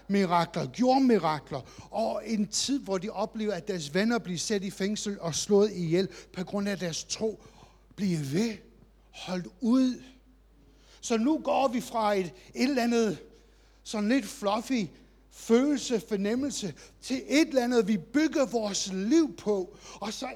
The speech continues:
et eller andet, som vi holder fast i, også når livet er svært. Når toget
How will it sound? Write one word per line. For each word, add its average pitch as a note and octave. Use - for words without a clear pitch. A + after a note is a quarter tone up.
et D4
eller B3
andet, A3
som A3+
vi A3+
holder G#3+
fast B3+
i, F3
også A3+
når G3
livet F#3+
er E3+
svært. -
Når F#3
toget F3+